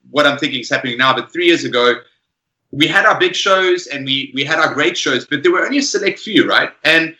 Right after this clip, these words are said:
you can't blame the audience from not coming over and over again, because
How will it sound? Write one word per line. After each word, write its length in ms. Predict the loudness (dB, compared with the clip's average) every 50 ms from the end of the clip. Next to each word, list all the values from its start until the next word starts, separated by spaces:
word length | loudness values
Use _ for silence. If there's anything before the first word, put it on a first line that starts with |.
| _ _ -10
you 120 | -10 -8
can't 280 | -4 0 0 0 2 4
blame 280 | 4 4 4 4 2
the 100 | 0 0
audience 380 | 2 2 4 4 4 2 2 -2
from 180 | -4 -4 -2 0
not 240 | 2 2 0 0 -2
coming 340 | -2 0 0 2 0 0 2
over 180 | 0 0 2 2
and 100 | 2 2
over 280 | 2 2 2 0 -4
again, 320 | 0 2 2 2 2 0 -2
because 560 | -6 -4 -2 -2 -2 -2 -4 -6 -12 -14